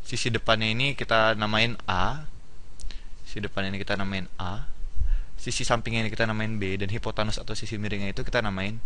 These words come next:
C. Berarti, kita tahu bahwa rumus Pitagoras kayak gimana? Teorema Pitagoras? Oke. Teorema Pitagoras kayak gini ya. Sisi miring dikuadratin itu sama aja kayak sisi-sisi lainnya juga dikuadratin.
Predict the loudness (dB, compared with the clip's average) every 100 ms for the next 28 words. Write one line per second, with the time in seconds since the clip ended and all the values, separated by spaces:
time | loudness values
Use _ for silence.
0 | 4 2 -2 0 0 -2 -2 0 0 -2
1 | 0 4 4 2 -4 0 4 4 4 2
2 | 2 2 -2 -4 -2 2 2 4 4 2
3 | 0 -2 -2 -4 -2 0 2 4 2 0
4 | 2 2 0 0 0 -2 -4 0 2 4
5 | 2 2 2 2 2 2 2 0 -2 -2
6 | -2 -2 -2 -2 2 2 2 0 0 2
7 | 2 2 2 2 -2 -2 -4 -4 -2 0
8 | 2 2 2 2 0 0 0 0 0 -2
9 | -2 -4 -4 -4 -4 -2 -2 -2 -2 -2
10 | -2 -2 -2 -4 -2 -2 -2 -2 -2 -2
11 | -2 0 -2 0 -2 0 -2 -2 -2 -4